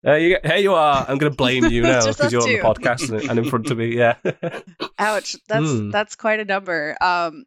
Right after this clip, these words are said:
Speaker 2: well, as everyone's aware, you have the choice to use your voice with the dollars that you put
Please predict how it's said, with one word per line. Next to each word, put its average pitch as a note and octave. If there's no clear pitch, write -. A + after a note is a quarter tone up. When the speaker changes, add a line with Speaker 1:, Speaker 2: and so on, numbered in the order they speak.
Speaker 2:
well, G#3+
as A#3
everyone's A3
aware, F3+
you G#3
have F#3
the F#3+
choice E3
to E3+
use G3
your G3
voice E3+
with F3
the E3+
dollars D#3
that D#3
you E3
put C3